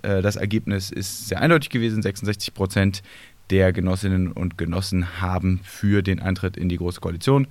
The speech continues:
gestimmt. Vierunddreißig Prozent folglich haben dagegen gestimmt. Darüber will ich gleich ein bisschen reden. Ähm, und darum soll es auch nur in diesem Podcast gehen, in dieser kleinen Solo-Folge. Bevor ich aber dazu komme, noch Housekeeping, wie immer.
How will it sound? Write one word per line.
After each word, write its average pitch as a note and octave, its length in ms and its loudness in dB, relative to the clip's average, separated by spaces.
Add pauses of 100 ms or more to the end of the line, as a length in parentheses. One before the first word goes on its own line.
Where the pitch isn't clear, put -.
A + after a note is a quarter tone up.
gestimmt. A2 540 2
Vierunddreißig F#2 560 2
Prozent F2+ 460 -2
folglich F2+ 520 -6
haben F2+ 360 -4
dagegen A2 480 6
gestimmt. F2+ 400 0
Darüber A2 420 8
will F2+ 120 -2
ich - 160 -8
gleich E3 300 4
ein D3+ 80 4
bisschen C#3 260 2
reden. B2+ 360 4 (760)
Ähm, G#2+ 280 4
und F#2+ 200 0
darum G2+ 220 4
soll F#2 120 0
es - 80 -8
auch G2 160 -8 (340)
nur A#2+ 240 8
in B2 60 8
diesem G#2 160 4
Podcast F#2+ 360 -4
gehen, C3+ 220 8 (840)
in G#2+ 140 6
dieser A2 260 8
kleinen A2 480 4
Solo-Folge. A2+ 600 6 (640)
Bevor C#3+ 180 8
ich F3 100 8
aber C3+ 120 4
dazu D3 260 2
komme, D#3 280 6
noch - 480 4
Housekeeping, A2+ 720 8
wie C#3 180 4
immer. G#2+ 300 4